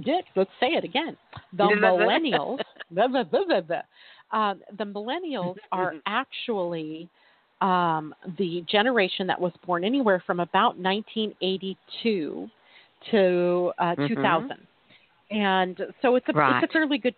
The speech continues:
Speaker 1: chunk of time that we're talking about. And my oldest daughter was born in nineteen eighty-three. I don't know how old your children are, but, uh, my youngest son was born in
Speaker 2: One got in.
Speaker 1: nineteen ninety-one.
Speaker 2: Okay, well, mine are just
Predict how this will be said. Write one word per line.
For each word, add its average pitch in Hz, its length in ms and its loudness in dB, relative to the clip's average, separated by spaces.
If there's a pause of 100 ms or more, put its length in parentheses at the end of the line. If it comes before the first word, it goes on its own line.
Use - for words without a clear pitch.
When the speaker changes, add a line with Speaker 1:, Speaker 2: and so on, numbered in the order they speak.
Speaker 1:
chunk 220 200 -2
of 196 100 -6 (180)
time 175 480 -2 (120)
that 190 140 0
we're 185 120 -4
talking 214 480 -4
about. 143 340 0 (480)
And 202 460 4
my 214 180 4
oldest 214 300 0
daughter 196 260 2
was 190 180 -4
born 190 200 -4
in 185 80 -6
nineteen 185 340 -6
eighty-three. 170 800 -6
I 170 120 4
don't 175 160 -2
know 175 120 0
how 165 220 0
old 170 240 -2
your 170 80 -4
children 165 400 -4
are, 151 260 0
but, 147 160 2 (480)
uh, 175 200 4
my 165 140 2
youngest 185 420 2 (300)
son 185 200 0
was 196 180 -2
born 185 180 4
in 175 100 -4
Speaker 2:
One 170 100 0
got 180 160 0
in. 196 60 0
Speaker 1:
nineteen 180 80 0
ninety-one. 180 580 -4 (2000)
Speaker 2:
Okay, 170 400 -6
well, 135 140 -6
mine 190 240 0
are 175 60 -2
just 160 120 -14